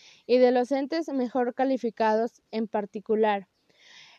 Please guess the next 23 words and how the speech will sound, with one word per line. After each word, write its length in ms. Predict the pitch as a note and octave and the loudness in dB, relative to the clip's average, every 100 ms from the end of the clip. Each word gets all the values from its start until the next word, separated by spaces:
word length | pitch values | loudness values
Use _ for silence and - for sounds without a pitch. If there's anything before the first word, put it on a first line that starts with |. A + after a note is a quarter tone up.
| - | -4
en 200 | B3 B3 | -2 2
desmedro 720 | B3 B3 C4+ C#4+ D4 E4 D#4 | 0 2 0 0 0 0 -2
de 180 | A#3+ B3 | -2 -4
países 600 | - A3 A#3+ C#4 D#4 D4 | 0 0 2 0 -4 -2
y 60 | B3+ | -2
regiones 580 | G#3+ A3 B3+ A#3+ C#4 - | 0 -2 -2 -2 -4 -4
con 220 | A#3+ A#3 | -2 0
menores 480 | A#3 B3 C4+ D#4 - | 0 0 -2 -2 -2
ingresos 640 | C4 A#3 A#3+ C4+ C4+ - - | -2 0 -2 -2 -6 -6 -10
y 140 | A#3+ | -4
de 140 | A#3+ A3+ | -2 -2
zonas 400 | C4 C4+ D4 B3+ | -4 -4 -4 -2
rurales, 640 | A#3+ A3+ A3 G3+ G3 _ _ - - - | 0 0 0 -2 -8 _ _ -20 -18 -4
las 220 | A#3+ B3+ | -2 -2
que 120 | D4 | -2
suelen 380 | C#4 D#4 D#4+ E4+ | 0 2 2 -2
concentrar 800 | D4+ C#4 A#3+ A3 A#3 A#3+ C4 C#4 _ | -4 -4 -4 -2 0 2 0 -4 _
además 540 | A3+ A#3+ A#3+ C4 C#4+ A#3+ _ - | -2 0 2 0 -2 -4 _ -8
a 120 | C4 | -6
población 720 | - A#3 A3 G3+ G3 B3 D4 - - _ - | -2 -2 0 -2 -2 -4 -6 -10 -20 _ -6
indígena 520 | A#3+ C4+ C4 D#4 D#4 | -2 -2 -2 -4 -2
y 60 | |
migrantes. 760 | C4+ A3+ A3+ A#3 A3 E3 - | -2 -2 0 -2 -4 -10 -12